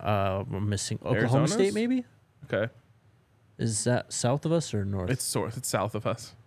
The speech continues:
Speaker 1: I don't know. We're getting into murky waters here. <laughs> Um, but yeah, stay tuned, I guess. I don't know. I don't know what else to say about realignment anymore. Like,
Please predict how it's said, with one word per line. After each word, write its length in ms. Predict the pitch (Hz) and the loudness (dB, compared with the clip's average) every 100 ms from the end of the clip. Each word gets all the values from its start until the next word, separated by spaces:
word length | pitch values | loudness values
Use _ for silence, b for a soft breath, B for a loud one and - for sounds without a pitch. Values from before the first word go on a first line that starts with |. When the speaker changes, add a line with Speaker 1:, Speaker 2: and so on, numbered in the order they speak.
| _ - - | _ -14 -8
Speaker 1:
I 80 | - | -2
don't 140 | 95 71 | -2 -4
know. 60 | - | 2
We're 100 | 120 | 4
getting 280 | 113 117 110 | 6 4 4
into 540 | 107 - 107 98 95 107 - b b | 2 2 2 4 0 -4 -12 b b
murky 300 | 117 110 - | 0 2 4
waters 380 | 107 98 92 92 | 2 2 0 -2
here. 380 | - - - 147 - - - - | -4 -2 -2 -2 -6 -8 -6 -6
<laughs> 840 | 143 - 123 - _ - _ - | -6 -6 -8 -10 _ -20 _ 2
Um, 720 | 127 131 135 127 127 127 120 - | 6 6 6 4 2 2 0 4
but 120 | 135 | 6
yeah, 140 | 143 147 | 8 6
stay 260 | - 139 | 4 2
tuned, 320 | 135 147 131 110 | 4 4 4 4
I 60 | |
guess. 460 | 98 95 - - - - _ _ b b b | 2 0 -2 -8 -12 -20 _ _ b b b
I 80 | 147 | 6
don't 100 | 175 | 8
know. 140 | 143 131 | 6 6
I 100 | 165 | 6
don't 120 | 208 | 6
know 60 | |
what 100 | 208 | 6
else 100 | 190 190 | 4 2
to 60 | |
say 200 | - 175 | 4 6
about 220 | 165 160 | 8 6
realignment 560 | 143 156 139 135 123 107 | 6 6 6 4 2 0
anymore. 440 | 110 98 95 90 110 | 0 0 -2 -4 -2
Like, 360 | 113 107 - | 0 0 -4